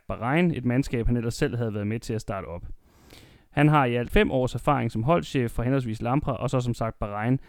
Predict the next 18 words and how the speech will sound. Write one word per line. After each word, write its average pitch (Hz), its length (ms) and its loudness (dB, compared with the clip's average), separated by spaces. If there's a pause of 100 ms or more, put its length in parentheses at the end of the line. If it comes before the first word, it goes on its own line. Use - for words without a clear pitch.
(160)
før 120 280 2
at 104 120 -4
Ryan 117 220 0
ansatte 107 420 -2
ham 101 120 -2
sidste 104 300 -8
år. 62 180 -8 (720)
Men 135 240 6
mere 143 140 6
om, 127 80 4
hvordan 139 260 2
gik 196 260 -6
holdets 135 500 0
første 139 280 0
sæson 117 440 0
under 117 220 0
Copelands 123 560 0
ledelse? 104 380 -4